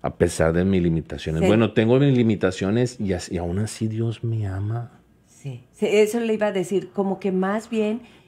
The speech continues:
Speaker 2: es sentirte más chiquitito, decir, "¿Cómo? Yo hice todo esto y todavía Dios me ama".
Speaker 1: Y entonces, y Pablo tendrá palabras para eso también, entre más
Speaker 2: Ajá.
Speaker 1: débil, más
Speaker 2: Más.
Speaker 1: veo el poder de Dios en mí.
Speaker 2: Ay,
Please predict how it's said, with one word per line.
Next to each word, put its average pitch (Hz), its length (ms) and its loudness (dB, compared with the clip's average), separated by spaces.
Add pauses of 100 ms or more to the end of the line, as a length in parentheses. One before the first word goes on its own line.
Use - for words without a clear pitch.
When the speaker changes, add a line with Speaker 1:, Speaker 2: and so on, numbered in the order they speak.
(160)
Speaker 2:
es 190 140 -2
sentirte 226 460 -6
más 233 220 -6
chiquitito, - 1080 -10
decir, 247 400 -8
"¿Cómo? 294 560 -8
Yo 269 140 -10
hice 277 240 -12
todo - 360 -6
esto - 320 -8
y - 60 -6
todavía 247 600 -12
Dios - 380 -14
me 269 120 -6
ama". 262 480 -6
Speaker 1:
Y 95 60 4
entonces, 92 580 2 (120)
y 85 80 -2
Pablo 80 400 -2
tendrá 90 400 -2
palabras 90 420 0
para 82 240 2
eso 95 180 -2
también, 90 360 0
entre 82 220 -2
más 82 220 2
Speaker 2:
Ajá. 104 100 4
Speaker 1:
débil, 110 320 4
más 82 580 2
Speaker 2:
Más. 87 120 -4
Speaker 1:
veo 90 280 4
el 87 80 0
poder 82 320 0
de 78 100 -2
Dios 76 280 -4
en 71 120 -6
mí. 69 160 -8 (220)
Speaker 2:
Ay, 294 380 -14